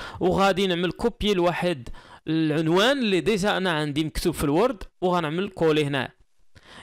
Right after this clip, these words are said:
اذا غنكت-، شنو فيه؟ فيه بونجور اي بيانفوني، داكوغ؟ وغنكتب هنا واحد لانتروداكسيون،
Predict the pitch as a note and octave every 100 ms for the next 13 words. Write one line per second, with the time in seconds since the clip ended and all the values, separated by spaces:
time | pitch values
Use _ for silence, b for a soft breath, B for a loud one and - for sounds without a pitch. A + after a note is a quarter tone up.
0 | B D3+ A#3 A3 F3+ - D#3+ - - G#3
1 | G#3 - B3+ A3+ F3 C#3 E3 E3+ D#3 A#3+
2 | - D#3+ A#2+ C#3+ E3+ F3 C#3 C3+ C3+ A#2+
3 | - _ - - B2+ - D#4+ - - B
4 | B C3 G#3+ C4+ - - A3+ G#3 B3 G#3+
5 | F3+ G3 A#3+ F3+ - B B - D#3+ F#3
6 | A#3+ - E3 C3 - -